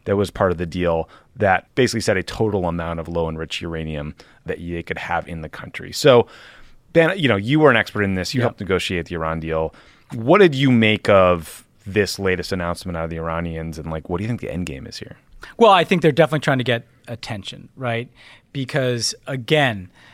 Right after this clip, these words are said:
Speaker 2: the way in which that deal was structured, you have a series of inspections to get at the life cycle of uranium. The inspections include uranium mines, where you get the stuff, uranium mills, where you process it, then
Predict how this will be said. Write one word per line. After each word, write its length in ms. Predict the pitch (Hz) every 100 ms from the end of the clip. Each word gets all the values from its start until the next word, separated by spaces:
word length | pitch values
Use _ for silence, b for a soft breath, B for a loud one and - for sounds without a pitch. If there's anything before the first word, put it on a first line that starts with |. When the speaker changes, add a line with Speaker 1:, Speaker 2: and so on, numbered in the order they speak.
| b 131
Speaker 2:
the 100 | 127
way 240 | 123 185
in 80 | 202
which 160 | 190 -
that 160 | 151
deal 160 | 123 139
was 120 | 123
structured, 540 | - 113 - - - 131 _ b b b b b _
you 260 | - 147
have 260 | 117 147 127
a 60 | 123
series 400 | - 185 185 151
of 80 |
inspections 720 | 135 - - 170 - 127 120 -
to 120 | - 131
get 220 | 113 185
at 80 | 180
the 80 |
life 220 | 143 156 156
cycle 340 | 160 135 120
of 80 | 117
uranium. 420 | 139 170 143 101 B B B B
The 100 | 147
inspections 560 | 147 - 202 190 175 147
include 440 | 139 151 135 120 b b
uranium 500 | 120 135 147 151 139
mines, 480 | 151 175 135 107 101
where 80 | 120
you 100 | 117
get 180 | 156 151
the 100 | 131
stuff, 340 | - 110 -
uranium 520 | 131 147 151 143 131
mills, 400 | 147 175 147 120
where 100 | 120
you 80 | 123
process 460 | 120 160 147 139 -
it, 160 | 101 - B B B
then 480 | - 160 147 147 156